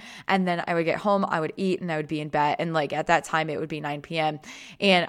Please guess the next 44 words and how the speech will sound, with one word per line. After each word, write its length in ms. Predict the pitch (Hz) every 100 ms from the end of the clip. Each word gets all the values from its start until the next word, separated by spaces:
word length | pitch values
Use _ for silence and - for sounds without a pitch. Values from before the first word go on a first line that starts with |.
| -
I'm 100 | 165
grateful 480 | 220 262 220 196
at 100 | 170
the 80 | 170
fact 300 | 190 247 202
that 180 | 202 175
living 280 | 196 214 214
in 140 | 190
Des 100 | 190
Moines, 220 | 165 165
Iowa, 520 | 147 170 165 160 156 151
or 140 | -
maybe 300 | 160 160 160
anywhere 340 | 175 156 156 131
in 80 |
Iowa, 400 | 143 123 156 156
it's 340 | 139 98 180 -
really 280 | 165 175 170
easy 360 | 156 156 165
and 220 | 151 143 -
quick 220 | 208 202
to 100 | 277
get 120 | 208
around. 400 | 247 247 269 254 - - -
So, 220 | - 214 202 -
uh, 380 | 202 196 190
the 240 | 170 175 190
benefit 400 | 226 302 330 254
was 180 | 226 202
I 140 | 185
didn't 180 | 220 247
have 180 | 233 185
such 200 | 202 190
a 160 | 170
super 260 | 160 185 202
long 200 | 185 170
commute, 420 | 175 156 170 -
but 240 | 180 160 - - - _
it 200 | 220 -
was, 360 | 214 190 185 170
it 60 | 180
just 220 | 202 196
didn't 300 | 208 214 -
leave 320 | 190 185 185